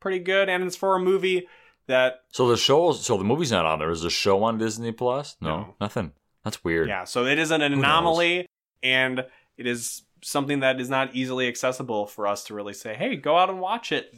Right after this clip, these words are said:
Speaker 1: But I enjoyed it and left feeling better.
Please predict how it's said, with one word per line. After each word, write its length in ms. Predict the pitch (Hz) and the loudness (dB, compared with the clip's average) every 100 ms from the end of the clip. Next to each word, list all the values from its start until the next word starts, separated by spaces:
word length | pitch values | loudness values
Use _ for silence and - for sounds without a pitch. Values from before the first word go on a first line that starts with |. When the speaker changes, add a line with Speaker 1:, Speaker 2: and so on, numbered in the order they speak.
| 117 | -6
Speaker 1:
But 320 | 123 131 131 _ _ _ | 0 0 -2 _ _ _
I 400 | 160 151 170 175 147 | 2 2 2 0 -4
enjoyed 520 | 160 151 139 143 160 | -4 -2 0 2 4
it 180 | 170 165 | 2 2
and 440 | 139 143 135 131 | -2 -2 -6 -6
left 280 | 135 135 135 | 0 0 0
feeling 600 | - - 143 139 135 113 | -14 -8 -2 0 0 -2
better. 500 | 113 120 123 123 120 | 2 2 2 0 -2